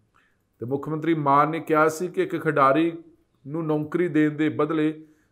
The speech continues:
ਦੋ ਕਰੋੜ ਰੁਪਏ ਰਿਸ਼ਵਤ ਮੰਗੀ ਗਈ ਸੀ। ਤੇ ਇਸ ਮਾਮਲੇ ਦੇ ਵਿੱਚ ਭਗਵੰਤ ਮਾਨ ਸਾਹਿਬ ਨੇ ਸਾਬਕਾ ਮੁੱਖ ਮੰਤਰੀ ਚਰਨਜੀਤ ਚੰਨੀ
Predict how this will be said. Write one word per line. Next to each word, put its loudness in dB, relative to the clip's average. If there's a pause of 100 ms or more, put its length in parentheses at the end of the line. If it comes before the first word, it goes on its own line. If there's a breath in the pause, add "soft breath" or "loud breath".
(140 loud breath)
ਦੋ 4
ਕਰੋੜ 2
ਰੁਪਏ 0
ਰਿਸ਼ਵਤ -4
ਮੰਗੀ -6
ਗਈ -2
ਸੀ। -12 (500)
ਤੇ -18
ਇਸ -2
ਮਾਮਲੇ 0
ਦੇ 2
ਵਿੱਚ 0 (160)
ਭਗਵੰਤ -4
ਮਾਨ 0
ਸਾਹਿਬ 0
ਨੇ -4
ਸਾਬਕਾ -2
ਮੁੱਖ -8
ਮੰਤਰੀ -8 (520 soft breath)
ਚਰਨਜੀਤ 0
ਚੰਨੀ -4